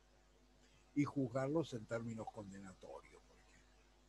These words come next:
¿Mm? Entonces, esto representa que no puede ser juzgado por comisiones especiales. La Constitución hace referencia a las comisiones especiales como aquellas, eh, eh, aquellos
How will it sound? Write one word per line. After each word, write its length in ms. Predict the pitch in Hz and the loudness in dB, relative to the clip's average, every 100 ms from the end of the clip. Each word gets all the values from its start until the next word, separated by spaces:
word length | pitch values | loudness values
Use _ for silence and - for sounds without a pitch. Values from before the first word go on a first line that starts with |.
| - - - - - | -20 -20 -20 -20 -12
¿Mm? 920 | 120 165 - - - - - - - 120 | -6 -6 -8 -20 -20 -20 -20 -20 -6 -4
Entonces, 640 | 123 156 151 180 165 - - - - | 6 6 8 4 4 0 -14 -20 -2
esto 300 | 180 185 202 | 2 10 10
representa 680 | 160 127 135 - 160 156 139 - - - - - | 10 6 2 2 2 4 2 0 -12 -20 -20 2
que 120 | 139 | 6
no 120 | 151 | 6
puede 300 | 151 151 147 | 8 8 8
ser 260 | - 151 156 | 6 2 2
juzgado 440 | - 131 139 156 | 2 4 8 8
por 200 | 135 113 | 6 0
comisiones 680 | - 104 107 - 127 104 - | -4 -6 -4 0 0 0 -8
especiales. 640 | 92 95 90 95 76 - - - - - - | -10 -8 -8 -8 -12 -14 -20 -20 -20 -20 -18
La 80 | 110 | -16
Constitución 800 | - 101 - 98 104 - 135 139 - - | -14 -14 -12 -10 -8 -2 2 2 0 -2
hace 260 | 131 139 | 0 0
referencia 560 | 110 101 107 120 - 110 | -2 -4 -6 -6 -6 -8
a 40 | |
las 100 | 92 | -8
comisiones 640 | - 101 104 - 147 131 120 | -10 -8 -8 -2 0 0 -2
especiales 680 | - 120 - 160 104 117 - - - - - - | -4 -6 2 4 4 -2 -6 -14 -20 -20 -20 -4
como 380 | - 151 165 165 - | 6 8 8 4 0
aquellas, 680 | 117 - 151 90 151 139 - - - - - - | -4 4 4 6 2 0 -8 -20 -20 -20 -20 -2
eh, 760 | 131 120 113 110 101 98 98 - | 2 6 6 6 2 -2 -6 -6
eh, 480 | 92 95 92 90 - - | -6 -6 -6 -12 -14 -4
aquellos 640 | 113 117 165 156 151 - | -2 4 6 8 4 0